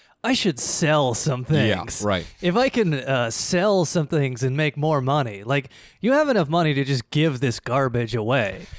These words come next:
Speaker 2: Well,
Speaker 1: Just
Speaker 2: and
Speaker 1: say, "Go to my website. I will send
Speaker 2: Mm-hmm.
Speaker 1: you Gold
Speaker 2: Mm-hmm.
Speaker 1: Collagen for free."
Speaker 2: And it's like, I, you know, gold and rich people and it, them believing it causes an anti-aging effect is not new.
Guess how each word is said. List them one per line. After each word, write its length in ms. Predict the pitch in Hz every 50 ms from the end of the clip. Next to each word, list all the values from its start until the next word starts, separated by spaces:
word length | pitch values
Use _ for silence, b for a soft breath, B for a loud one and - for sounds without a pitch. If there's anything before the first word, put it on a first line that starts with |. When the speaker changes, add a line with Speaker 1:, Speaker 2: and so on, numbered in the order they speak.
| -
Speaker 2:
Well, 180 | - 202 202 196
Speaker 1:
Just 120 | 180 185
Speaker 2:
and 40 | 190
Speaker 1:
say, 140 | 208 208 180
"Go 180 | 147 180 185 208
to 80 | 208
my 140 | 190 185 175
website. 400 | 170 165 170 160 - - 160 151
I 100 | 143 147
will 200 | 165 170 170 170
send 400 | 147 - 113 113 165 165 170 175
Speaker 2:
Mm-hmm. 60 | 156 160
Speaker 1:
you 100 | 160 139
Gold 300 | 151 156 147 143 110 110
Speaker 2:
Mm-hmm. 100 | 131 147
Speaker 1:
Collagen 500 | 139 135 127 127 127 123 127 120 117 -
for 120 | 135 120
free." 540 | - - 196 196 135 110 104 101 101 104 107 _ b b b b b b b b b b b b
Speaker 2:
And 160 | - 180 185 190
it's 220 | 175 - - -
like, 300 | 185 185 175 170 - - _ _ _ _ _ _ _ _ _ _ _ _ _ _ -
I, 100 | - - -
you 260 | - - 185 196 196
know, 300 | 185 175 170 165 - - - 175 139 -
gold 580 | - 170 202 202 233 247 247 233 233 220 226 - -
and 240 | 165 170 165 151
rich 280 | 147 165 175 - - -
people 560 | - 151 143 - - 143 127 123 113 104 - - -
and 100 | 135 135
it, 140 | 143 139 127 - _ -
them 340 | 123 117 143 143 151 156 147
believing 480 | 135 135 139 139 139 127 127 123 120 -
it 200 | 120 123 110 -
causes 400 | 135 131 127 123 117 113 107 107
an 120 | 110 104
anti-aging 760 | 98 117 123 120 - 123 120 104 104 110 120 110 113 110 101
effect 360 | 95 - - 104 87 90 -
is 160 | 98 101 98 110
not 300 | 127 139 147 143 - -
new. 380 | 104 107 110 117 113 101 82